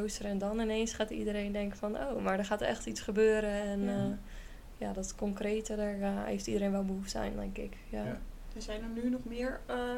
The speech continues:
Speaker 2: punten waar je bijvoorbeeld in behoudt of
Speaker 3: Balans.
Speaker 2: ba-, balans
Speaker 1: Ja.
Speaker 2: mee bezig bent?
Speaker 1: Ja, ik denk dat we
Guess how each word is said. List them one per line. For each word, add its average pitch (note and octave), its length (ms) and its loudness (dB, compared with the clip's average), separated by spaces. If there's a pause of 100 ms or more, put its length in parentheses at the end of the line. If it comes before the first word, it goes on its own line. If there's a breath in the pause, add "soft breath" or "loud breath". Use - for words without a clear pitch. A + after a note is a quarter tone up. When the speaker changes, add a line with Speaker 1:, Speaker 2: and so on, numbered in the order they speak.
(120)
Speaker 2:
punten B3+ 320 -4
waar A#3 180 -2
je A#3 100 -2 (120)
bijvoorbeeld A3+ 380 -10
in A#3 100 -6
behoudt G#3+ 420 -6
of - 180 -10 (640 loud breath)
Speaker 3:
Balans. - 300 -2
Speaker 2:
ba-, A3 120 2
balans G#3+ 420 -2
Speaker 1:
Ja. A3 120 6
Speaker 2:
mee A3 100 2
bezig A3+ 280 -4
bent? B3 240 -6 (400 loud breath)
Speaker 1:
Ja, A3+ 160 2
ik G3 100 2
denk G#3 140 2
dat A3 140 -2
we G#3+ 60 -8